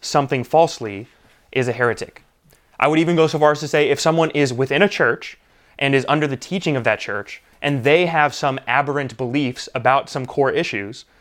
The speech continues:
that doesn't necessarily make them a heretic. That's not a safe place to be by any means, and those are things that would need to be corrected.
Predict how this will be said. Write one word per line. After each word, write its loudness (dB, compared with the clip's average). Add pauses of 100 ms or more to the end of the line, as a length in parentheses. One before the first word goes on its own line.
(200)
that 4
doesn't -2
necessarily 2
make -2
them -6
a -14
heretic. -4 (400)
That's 0
not 2
a 0
safe -2
place -2
to -12
be -6
by 0
any -2
means, -12
and -4
those 0
are 0
things -2
that -2
would -2
need -2
to -2
be -2
corrected. -4